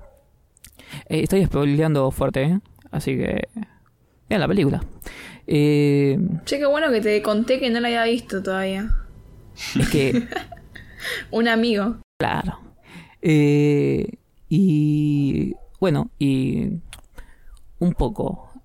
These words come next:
Speaker 1: eh, ese dato que en el principio, eh, t-, te dice un tipo que es un hijo de puta, al final se resignifica cuando, eh, el tipo,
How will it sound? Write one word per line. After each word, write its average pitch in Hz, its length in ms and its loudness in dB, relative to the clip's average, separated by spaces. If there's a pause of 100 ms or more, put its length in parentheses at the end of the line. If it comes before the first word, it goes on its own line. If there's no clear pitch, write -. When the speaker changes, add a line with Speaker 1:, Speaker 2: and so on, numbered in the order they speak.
(120)
Speaker 1:
eh, 139 320 0 (240)
ese 151 260 0
dato 147 400 0 (380)
que 139 500 0
en 139 80 -2
el 139 120 -2
principio, 147 640 -2 (1120)
eh, - 280 -6 (400)
t-, - 100 -12 (140)
te 135 140 0
dice 139 320 2
un 135 160 -2
tipo 143 320 -2
que 139 100 -4
es 139 140 -6
un 143 100 -2
hijo 143 160 -2
de 143 100 0
puta, 170 460 0 (400)
al 143 140 0
final 160 460 -2 (340)
se 135 220 -2
resignifica 143 1040 -2 (440)
cuando, 175 480 0 (140)
eh, - 560 -2
el 135 160 0
tipo, 156 520 0